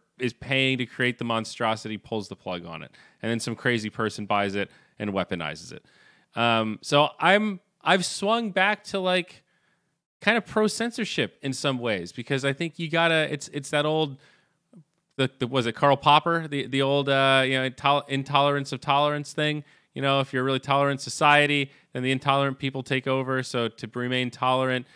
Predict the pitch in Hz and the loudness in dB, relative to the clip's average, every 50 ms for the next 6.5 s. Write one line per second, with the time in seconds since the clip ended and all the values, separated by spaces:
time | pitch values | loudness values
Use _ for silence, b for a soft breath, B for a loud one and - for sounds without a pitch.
0 | b b _ 123 120 117 - - 110 117 110 120 123 120 - 131 127 127 123 123 | b b _ -2 -2 -2 -2 -4 -6 -4 -2 -2 -4 -4 -2 0 2 2 2 2
1 | 123 123 120 120 - - 123 120 120 117 110 117 110 - - 123 123 127 127 127 | 0 -2 -4 -6 -8 -6 -4 -2 -2 -2 -4 -6 -10 -6 -4 -2 0 0 0 -2
2 | 127 127 127 - - b b b b b b b b b _ _ 135 123 113 98 | -4 -6 -8 -12 -18 b b b b b b b b b _ _ -6 -4 -2 -2
3 | 95 98 104 120 123 143 190 240 262 254 247 220 180 147 120 104 95 - - _ | -4 -4 -8 -10 -4 0 4 6 6 6 6 6 6 4 2 0 -2 -4 -8 _
4 | - 147 165 175 151 156 156 165 165 170 160 156 143 131 123 110 98 92 90 110 | 4 4 4 4 4 0 0 2 2 2 2 2 2 2 2 2 2 0 2 4
5 | 123 139 143 139 127 120 120 - - - 156 151 143 123 101 95 90 98 107 110 | 4 6 8 8 6 6 4 2 0 0 2 4 4 2 0 -2 -6 -10 -10 -10
6 | - - 147 135 123 107 98 92 90 | -6 -2 -2 0 0 -2 -4 -8 -10